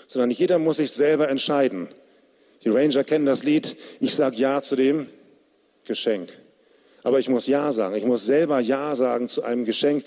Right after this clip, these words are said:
zu dem Geschenk, was Jesus mir macht. Das passiert nicht automatisch. Das liegt nicht, das passiert auch nicht, wenn ich coole Leiter habe.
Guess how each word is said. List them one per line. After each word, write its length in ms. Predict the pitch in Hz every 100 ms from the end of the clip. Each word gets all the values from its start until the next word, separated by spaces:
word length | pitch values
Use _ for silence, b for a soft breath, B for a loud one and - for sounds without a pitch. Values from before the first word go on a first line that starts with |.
| B
zu 120 | - 127
dem 120 | 123
Geschenk, 420 | 117 - 143 135
was 160 | 117 107
Jesus 320 | 127 117 110
mir 160 | 117
macht. 480 | 113 120 - - - - b b b b b _ _ _ b b b -
Das 140 | 120
passiert 380 | - 147 196 190
nicht 220 | 170 143
automatisch. 960 | 131 156 151 139 143 156 - 85 - - - - _ B B B B
Das 220 | 127 117
liegt 240 | 175 202 190
nicht, 280 | 165 - B B
das 120 | 139
passiert 320 | - 139 190 170
auch 100 | 147
nicht, 160 | 156
wenn 120 | 147
ich 160 | 147 117
coole 260 | - 180 147
Leiter 460 | 143 170 175 139
habe. 320 | 98 87 85